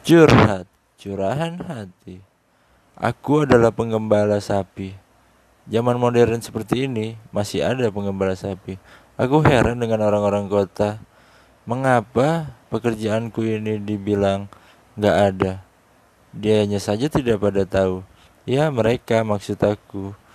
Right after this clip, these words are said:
Maksud aku kan, aku ingin diketahui.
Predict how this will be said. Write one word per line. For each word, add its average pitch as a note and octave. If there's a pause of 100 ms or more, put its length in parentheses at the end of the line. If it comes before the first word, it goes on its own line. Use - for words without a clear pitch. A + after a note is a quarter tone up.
(540)
Maksud G#2
aku A2
kan, A2+ (480)
aku A2+
ingin A#2
diketahui. G2